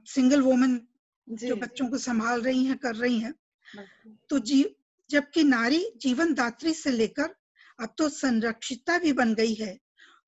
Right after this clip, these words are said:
Speaker 1: घर के परिवेश से निकलकर आजीविका कमाने का दायित्व भी बांट,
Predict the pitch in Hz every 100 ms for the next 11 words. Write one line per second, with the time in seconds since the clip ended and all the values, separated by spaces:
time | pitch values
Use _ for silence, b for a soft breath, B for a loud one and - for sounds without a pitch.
0 | - 254 294 277 320 311 - 226 233 302
1 | 359 - 311 240 233 285 294 269 190 -
2 | _ _ b b - 247 208 254 240 233
3 | 339 - 294 240 220 233 302 302 220 226
4 | 233 240 311 311 277 196